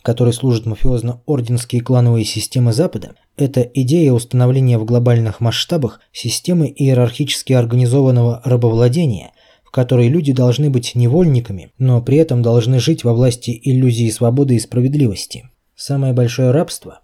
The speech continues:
не обладая свободой, считать себя свободным. Гёте. И работать на воспроизводство системы рабовладения в преемственности поколений.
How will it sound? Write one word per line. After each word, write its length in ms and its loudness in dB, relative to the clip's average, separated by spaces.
не 160 0
обладая 440 -2
свободой, 580 -4
считать 480 -6
себя 280 -16
свободным. 560 -12
Гёте. 400 -8
И 220 2
работать 580 -2
на 160 2
воспроизводство 840 -2
системы 480 -2
рабовладения 840 0
в 80 -16
преемственности 720 -2
поколений. 500 -4